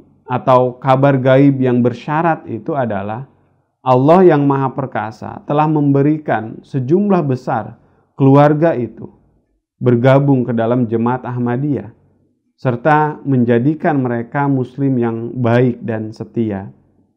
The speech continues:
Mirza Muhammad Ishak Beg, putra dari Muhammad di Begum, satu waktu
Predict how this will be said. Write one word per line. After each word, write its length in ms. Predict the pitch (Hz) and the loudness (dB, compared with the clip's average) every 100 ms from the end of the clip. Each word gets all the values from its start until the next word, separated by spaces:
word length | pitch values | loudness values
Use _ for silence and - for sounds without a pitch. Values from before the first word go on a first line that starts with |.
| _ _ _ _ _ _ _ | _ _ _ _ _ _ _
Mirza 480 | 123 120 120 160 | 2 4 4 4
Muhammad 560 | 160 139 139 143 147 127 | 4 0 0 2 2 -2
Ishak 480 | 123 123 139 - - | -6 -4 -4 -4 -6
Beg, 320 | 113 95 101 - _ _ _ _ _ | -6 -6 -10 -20 _ _ _ _ _
putra 640 | 143 143 156 156 160 - | -2 0 2 4 2 -2
dari 240 | 139 127 | -2 0
Muhammad 560 | 135 123 123 165 196 170 | 0 -2 -2 0 0 0
di 80 | 135 | 0
Begum, 640 | 117 110 104 120 98 101 135 _ _ _ _ _ _ | 0 -2 -2 -4 -4 -6 -12 _ _ _ _ _ _
satu 400 | _ 143 131 165 | _ -2 0 2
waktu 640 | 151 143 - 190 190 180 | 2 0 0 2 2 0